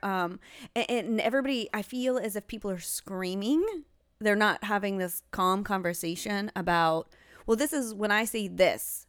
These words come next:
this is what I mean." And instead, they're just screaming their points. Sometimes their points aren't even valid. Um, and they're refusing to listen to the other side. And, um,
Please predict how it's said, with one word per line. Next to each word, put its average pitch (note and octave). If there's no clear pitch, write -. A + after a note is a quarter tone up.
this G#3+
is E3+
what D#3+
I B2
mean." C3+
And G#3
instead, G3
they're G3+
just F#3
screaming C4
their F3+
points. F#3+
Sometimes F#3+
their D#3+
points D#3+
aren't D#3+
even D3
valid. F3
Um, G3
and G#3+
they're G3+
refusing G3
to F3+
listen F3
to F#3
the E3
other D#3
side. F#3
And, F3+
um, E3